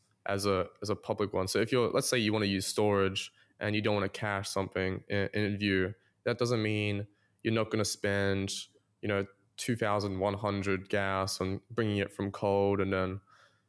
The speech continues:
you know what I mean? Like, instead of doing that, you can just put it in cache, like, in, in cache, like, the memory. And it, it's the same sort of functionality as, uh, as external. It's just when you're calling it or querying it, you don't have to pay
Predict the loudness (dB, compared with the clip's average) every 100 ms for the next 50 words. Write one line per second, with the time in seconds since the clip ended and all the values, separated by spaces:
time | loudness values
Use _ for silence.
0 | _ _ _ _ -20 -4 0 2 4 4
1 | 2 2 2 0 0 0 2 4 4 2
2 | 0 -2 -4 -2 0 0 0 -2 0 -2
3 | -4 -10 -12 -4 -4 -2 -4 -2 -4 0
4 | -2 0 -2 0 0 0 0 -2 -6 -12
5 | _ -12 -12 -4 -4 0 0 0 0 0
6 | -4 -8 -6 -2 0 -2 -6 _ _ _
7 | _ _ _ _ _ _ -4 -2 0 2
8 | 2 4 2 2 2 2 2 2 4 2
9 | 2 -2 -12 _ _ _ -10 -4 -2 -2
10 | -2 0 2 2 0 -2 -4 -2 0 0
11 | 0 2 2 2 0 -4 -2 0 2 0
12 | 0 -2 -2 0 -2 -4 -8 -2 0 0